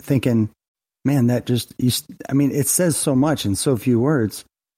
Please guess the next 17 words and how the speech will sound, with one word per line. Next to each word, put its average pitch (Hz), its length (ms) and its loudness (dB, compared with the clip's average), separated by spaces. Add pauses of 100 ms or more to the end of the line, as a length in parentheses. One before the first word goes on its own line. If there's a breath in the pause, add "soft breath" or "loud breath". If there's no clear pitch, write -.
that 123 100 2
it's 113 120 0
so 139 280 0
easy 120 460 2
to - 180 -2
be 113 180 2
able 110 200 0
to 117 120 -2
just 104 420 -4
say 123 300 0
that, 110 380 -2 (260)
and 113 200 0 (200)
the 110 140 0
people 143 280 0
that 117 100 0
get 110 260 0
it 202 180 0